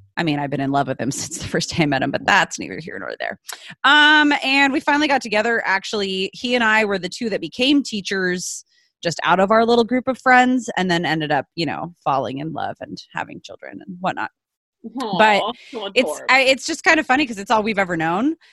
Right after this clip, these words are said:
Speaker 1: And so we don't, it, we don't have a whole lot of trouble, like, stopping with the talking shop and I, it, at home, because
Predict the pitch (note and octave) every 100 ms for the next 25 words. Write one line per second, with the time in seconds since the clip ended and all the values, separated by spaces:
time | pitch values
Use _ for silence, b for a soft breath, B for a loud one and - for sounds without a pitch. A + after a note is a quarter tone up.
0 | b G3+ G3 - G#3 F#3+ G3 B3+ C#4 _
1 | _ _ _ _ C3+ - - G#3+ G3+ A3
2 | C#4 C4 F3+ F#3+ G3 G#3 G3 F3 D#3+ F#3+
3 | F3 G3 G3 E3+ - - F3+ E3+ F3 E3
4 | D#3+ - F3 - D#3+ - D3 F3 - -
5 | E3 D#3 F3 - - - b b b b
6 | b b b F#3+ F#3+ F#3+ F#3+ G3 - F#3
7 | F#3 E3 D3+ -